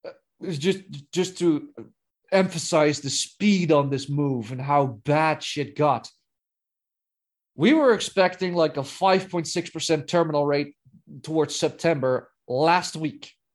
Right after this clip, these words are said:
Now, the market is expecting only a ten basis point hike in March, which is in a week from now, and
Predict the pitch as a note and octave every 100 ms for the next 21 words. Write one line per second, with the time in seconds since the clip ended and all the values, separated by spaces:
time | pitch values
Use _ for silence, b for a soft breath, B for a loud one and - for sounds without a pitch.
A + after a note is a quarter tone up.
0 | _ _ _ _ _ - F3+ D4 E4 G4
1 | E4+ G3+ F3+ B3 D#4 - _ _ _ _
2 | F#3+ G#3 G#3+ A3 G3+ F#3 F3 - G#3+ F#3+
3 | - F3+ E3+ E3 G#3 A#3 G#3+ F3 - _
4 | - E4 E4 B3 A3+ G#3 - G#3 F#3 E3
5 | F#3 F#3+ E3+ D#3+ D#3 F#3 B3+ E3+ - -
6 | - D#3+ D#3+ E3 D3+ D3 A#3 - D#3 C#3
7 | A#2+ A2 C3+ G3 _ _ _ _ _ -
8 | G3+ G#3 F#3+